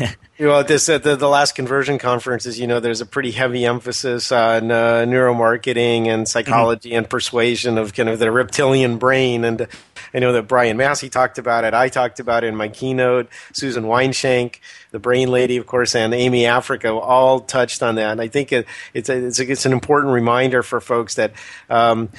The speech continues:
Speaker 1: don't lead with the cold, hard facts. Don't lead with the little, you know, table A, table B, you know, we have four more cup holders than the competitive car kind of stuff.
Speaker 2: <laughs>
Speaker 1: You really have to,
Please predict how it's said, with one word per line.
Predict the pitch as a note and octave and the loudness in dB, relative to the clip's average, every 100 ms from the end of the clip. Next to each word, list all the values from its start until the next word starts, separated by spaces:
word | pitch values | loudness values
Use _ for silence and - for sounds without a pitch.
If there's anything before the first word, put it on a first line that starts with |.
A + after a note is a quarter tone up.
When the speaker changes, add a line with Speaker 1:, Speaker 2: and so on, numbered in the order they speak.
| - - | -20 -4
Speaker 1:
don't | C3+ C#3+ D3+ | 2 4 2
lead | C#3+ C3 C3+ | 0 -4 -2
with | B2+ B2 | -4 -4
the | A#2+ | -6
cold, | - B2 B2 | -2 0 0
hard | G#2+ A2+ A2+ A2 | 0 2 2 0
facts. | B2+ A2 - - | 0 2 -2 -10
Don't | - B2 B2+ A#2+ | -2 0 2 -2
lead | B2+ A#2+ | -6 -4
with | A2+ A2+ - | 0 -2 -2
the | A2+ A2 A2+ | -4 -2 -4
little, | A2+ A#2 A2+ A2+ | 0 2 2 2
you | A#2+ | 2
know, | A2 G#2 - - - | 0 0 -6 -20 -6
table | - B2+ B2+ B2 | 0 2 4 6
A, | B2+ B2 | 6 2
table | A#2 A#2 A2+ | 0 0 0
B, | G#2+ A#2+ A#2+ A#2 | -2 -2 -2 0
you | A#2 | 2
know, | A2+ A2 G#2 - - _ | 2 0 -2 -8 -20 _
we | B2 | 2
have | B2 A2+ | 2 2
four | - C3 | 2 2
more | B2 B2 | 4 2
cup | - B2 | 2 -2
holders | A#2 A#2+ A#2 A#2+ A2 | 0 -2 0 -2 -2
than | A2+ A2+ | -2 -2
the | |
competitive | A2 A#2 C3 B2+ A#2+ G#2+ | -2 -2 0 2 2 0
car | - A2 | 0 0
kind | G#2+ A2 | 0 -2
of | A2 | -2
stuff. | - A2+ A2 C3 B2+ | 0 0 0 -4 -12
Speaker 2:
<laughs> | |
Speaker 1:
You | A2+ A#2+ A#2+ B2 | -12 -8 -4 0
really | C3+ C#3+ C#3 | 2 2 2
have | C3+ | 2
to, | A#2+ | 0